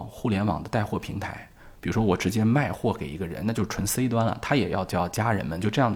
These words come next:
延宕开来，就“家人们，家人们。”我原来是没有这个形容词，我每次现在听到这种“家人们”的词的时候，我就想到了，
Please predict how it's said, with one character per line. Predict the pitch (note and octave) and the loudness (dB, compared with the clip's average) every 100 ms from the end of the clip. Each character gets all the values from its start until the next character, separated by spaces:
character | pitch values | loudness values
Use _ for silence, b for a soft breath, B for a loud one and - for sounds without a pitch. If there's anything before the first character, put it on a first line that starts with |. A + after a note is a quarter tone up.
| - | 0
延 | F#2 E2 A2+ | 2 2 2
宕 | D#3+ A#2 | 2 2
开 | F#2+ - E2 | 0 -4 -6
来， | - - B B B | -8 -14 B B B
就 | - G2+ | -8 0
“家 | C3+ C3+ | 4 6
人 | A2 | 6
们， | G2 | 4
家 | G#2+ A2 | 2 0
人 | E2+ | -2
们。” | D2+ - B B B B | -8 -12 B B B B
我 | F#2 | 4
原 | G2+ | 6
来 | C#3 | 6
是 | C#3+ | 6
没 | F#2 | 6
有 | C3 | 4
这 | A#2 | 2
个 | F#2 | -2
形 | - F2+ | -2 0
容 | G#2 A#2 | 0 0
词， | - - - B B B | -4 -6 -10 B B B
我 | G#2 | 4
每 | G#2 | 4
次 | A#2 | 4
现 | B2 | 2
在 | A2+ | 2
听 | - B2 | 2 2
到 | G#2+ | 2
这 | G2+ | 2
种 | F2+ | 2
“家 | A#2 B2 | 2 2
人 | F#2+ | 0
们” | F#2+ | 0
的 | |
词 | E2 - | -2 -4
的 | F#2+ | -4
时 | - | -4
候， | D#2+ | -4
我 | E2 F2+ | -2 0
就 | |
想 | G2 F2+ F#2+ | 0 -2 0
到 | |
了， | F2+ | -2